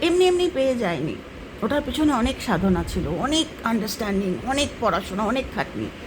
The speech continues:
কেননা তোমাদের আগেই বললাম, আমার মেয়ে ভালো ওরকম পড়াশোনায় ছিল না, যেটা ছিল সেটা মায়ের কথা একটু আধটু শুনতো এবং মা ওকে ওই কজ, নিজের জীবনের কজ, তোমাদেরও ঠিক সেটাই বলছি, যে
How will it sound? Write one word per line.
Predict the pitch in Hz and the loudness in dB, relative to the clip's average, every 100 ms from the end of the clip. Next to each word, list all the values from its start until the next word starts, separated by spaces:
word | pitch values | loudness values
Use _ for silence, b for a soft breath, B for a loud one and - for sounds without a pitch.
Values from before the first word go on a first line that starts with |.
| B B - | B B 0
কেননা | 285 320 330 | 4 6 4
তোমাদের | 320 294 311 311 | 2 -2 0 2
আগেই | 233 220 254 | 0 0 -2
বললাম, | 226 202 196 220 | 0 0 0 0
আমার | 247 262 | 0 0
মেয়ে | 262 262 | -2 0
ভালো | 240 220 247 | 0 2 4
ওরকম | 240 247 247 | 2 2 0
পড়াশোনায় | 208 208 220 240 247 - | 2 0 0 -2 -2 -4
ছিল | - 220 208 208 | -6 -4 -2 0
না, | 190 - - - - - - - - - - - - | -2 -4 -10 -12 -12 -12 -12 -10 -10 -12 -12 -12 -2
যেটা | 196 202 - | 2 2 0
ছিল | - 226 208 339 | -2 0 2 2
সেটা | 427 277 262 | 0 -2 0
মায়ের | 226 208 208 254 | 2 2 2 0
কথা | 175 180 254 - 285 - - - - | -2 0 -2 -2 -4 -14 -14 -12 -10
একটু | 214 233 | -6 0
আধটু | 208 190 | 0 0
শুনতো | 240 - 202 202 294 554 - - - | -4 -2 -2 2 0 0 -4 -12 -6
এবং | - 233 254 | 0 2 4
মা | 190 208 302 | 4 4 4
ওকে | 254 - 247 | 2 0 -2
ওই | 185 226 - - | 0 -2 -4 -2
কজ, | 202 214 226 208 185 185 | 0 2 4 2 2 2
নিজের | 185 202 190 | 4 2 0
জীবনের | 196 185 180 185 180 | 0 0 2 2 2
কজ, | 180 156 196 202 - | 0 0 0 -2 -2
তোমাদেরও | 269 349 453 466 - | 0 2 2 0 0
ঠিক | 330 359 | -2 -2
সেটাই | - 180 165 196 | -2 0 0 0
বলছি, | 147 95 - - - B B B - | -2 -4 -6 -12 -12 B B B 0
যে | 262 330 | 2 2